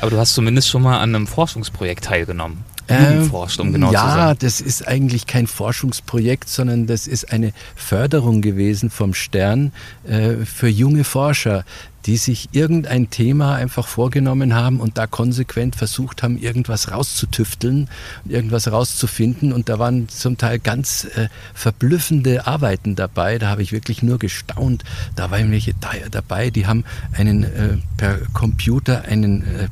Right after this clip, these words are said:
Speaker 2: Belegzähler gebastelt, so eine Maschine, die dann die Belege zählt. Und heute hat man das ja in jeder Bank, dass die Scheine gezählt werden.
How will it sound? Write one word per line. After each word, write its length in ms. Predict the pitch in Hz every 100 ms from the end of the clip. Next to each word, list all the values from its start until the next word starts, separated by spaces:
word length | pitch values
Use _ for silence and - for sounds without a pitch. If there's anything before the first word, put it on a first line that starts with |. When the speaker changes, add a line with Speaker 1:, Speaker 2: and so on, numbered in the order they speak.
| -
Speaker 2:
Belegzähler 1000 | 92 92 127 - - - 98 98 95 98 - - -
gebastelt, 600 | - - 92 - - 98
so 120 | - 98
eine 120 | 95
Maschine, 480 | 90 - 113 113 98
die 140 | 101
dann 140 | 104
die 80 | 104
Belege 480 | 95 107 101 101 101
zählt. 460 | - 104 98 98 -
Und 200 | 98 82
heute 240 | 95 95
hat 100 | 98
man 80 | 98
das 140 | 95
ja 80 | 95
in 100 | 87
jeder 220 | 92 98
Bank, 340 | 90 85 104 -
dass 160 | 95
die 120 | - 85 87
Scheine 360 | - 87 98 92
gezählt 440 | 87 - 87 87
werden. 260 | 85 90